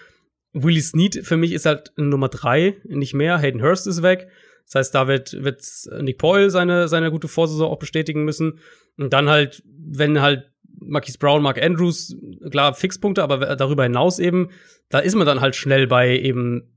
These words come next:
Devin Duvernay zum Beispiel. Und das ist halt ein Drittrunden-Rookie. Und da, da sehe ich halt dann schon so ein bisschen die Gefahr, dass Baltimore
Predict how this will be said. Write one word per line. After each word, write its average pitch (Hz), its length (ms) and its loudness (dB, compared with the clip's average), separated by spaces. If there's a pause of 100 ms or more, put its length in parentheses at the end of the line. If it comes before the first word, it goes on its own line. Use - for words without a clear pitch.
(180)
Devin 123 200 0
Duvernay 123 440 0
zum 127 120 -6
Beispiel. 120 340 -4
Und 123 100 -6
das 123 100 -4
ist 139 120 -4
halt 117 140 -2
ein 117 60 -10
Drittrunden-Rookie. 135 720 -4
Und 135 160 -2
da, 135 260 2 (600)
da 139 200 2
sehe 156 120 0
ich 147 100 0
halt 147 120 2
dann 139 100 2
schon 156 160 0
so 151 80 4
ein 127 180 -4
bisschen 202 360 0
die 175 80 -2
Gefahr, 160 420 2
dass - 420 -6 (280)
Baltimore 139 920 2